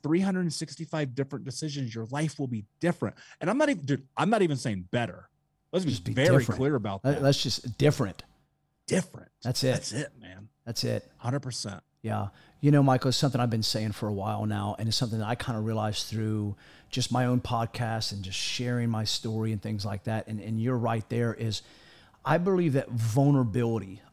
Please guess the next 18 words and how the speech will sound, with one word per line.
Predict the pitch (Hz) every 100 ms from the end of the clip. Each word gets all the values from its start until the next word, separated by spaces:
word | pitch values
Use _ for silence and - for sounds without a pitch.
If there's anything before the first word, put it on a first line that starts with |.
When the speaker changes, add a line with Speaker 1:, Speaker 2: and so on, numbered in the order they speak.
| -
Speaker 2:
us | 139 -
being | 131 120
vulnerable, | 107 120 123 110 101 110 107 101 - _
brings | 120 127 127 113
healing | - 123 117 107
to | - -
us. | 101 - - - - - - -
Speaker 1:
Yes. | 107 -
Speaker 2:
But | 139
it's | 139
our | - 139
transparency, | 120 - 156 120 - - - 190 214 190 139 - 107 -
and | 120 123
you |
said | 135 - 151
it, | 120 95
the | 117
authenticity, | 120 120 139 123 120 - 104